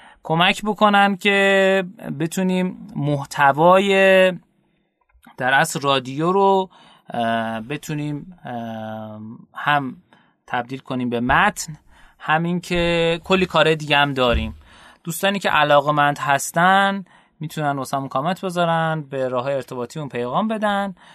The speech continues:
که برای خود من این هست، A M H dot islami با آی at gmail dot com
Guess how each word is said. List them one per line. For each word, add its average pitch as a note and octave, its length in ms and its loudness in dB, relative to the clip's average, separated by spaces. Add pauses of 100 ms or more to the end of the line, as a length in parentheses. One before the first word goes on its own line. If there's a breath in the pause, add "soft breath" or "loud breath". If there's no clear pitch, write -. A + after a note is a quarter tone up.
(260 loud breath)
که C#3 580 0
برای C#3 160 0
خود D#3+ 220 -2
من D#3 240 0
این D3 140 -6
هست، B2+ 340 -6
A D3 300 -6
M D#3 200 -4
H - 40 -10
dot D3 400 -2
islami C3 540 -6
با E3+ 100 -4
آی E3+ 460 2
at D3+ 60 -6
gmail C3+ 460 -8
dot B2+ 160 -6
com A3 480 0